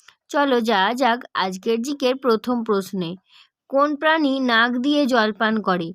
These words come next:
বিড়াল, উট, হাতি নাকি জিরাফ? সঠিক উত্তর হলো হাতি।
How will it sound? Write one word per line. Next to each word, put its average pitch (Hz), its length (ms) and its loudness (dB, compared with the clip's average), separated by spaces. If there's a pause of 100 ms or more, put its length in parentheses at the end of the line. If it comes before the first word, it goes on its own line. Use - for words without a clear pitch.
(340)
বিড়াল, 254 480 2 (500)
উট, 269 300 -2 (240)
হাতি 254 520 -2 (460)
নাকি 262 400 -2
জিরাফ? 214 440 0 (760)
সঠিক 285 440 0 (100)
উত্তর 277 420 0
হলো 269 340 2 (560)
হাতি। 247 480 -2